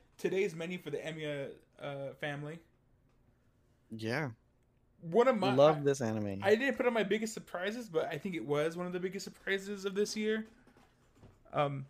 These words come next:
Speaker 2: Mm-hmm.
Speaker 1: I mentioned it in that podcast, but I thought it was gonna be, like, a silly joke and not really serious on what it was presenting.
Speaker 2: Yeah.
Speaker 1: No,
Speaker 2: And
Speaker 1: it
Speaker 2: this
Speaker 1: was
Speaker 2: is an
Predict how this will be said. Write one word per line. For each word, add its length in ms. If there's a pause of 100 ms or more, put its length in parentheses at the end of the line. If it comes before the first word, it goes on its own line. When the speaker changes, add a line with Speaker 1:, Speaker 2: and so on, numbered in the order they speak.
Speaker 2:
Mm-hmm. 240 (180)
Speaker 1:
I 80
mentioned 280
it 100
in 200
that 200
podcast, 500
but 240 (500)
I 160
thought 200
it 40
was 100
gonna 140
be, 100
like, 160
a 40
silly 360
joke 440 (460)
and 480
not 300
really 240 (460)
serious 920
on 140
what 120
it 40
was 100
presenting. 340
Speaker 2:
Yeah. 180 (1160)
Speaker 1:
No, 340
Speaker 2:
And 100
Speaker 1:
it 40
Speaker 2:
this 160
Speaker 1:
was 120
Speaker 2:
is 20
an 140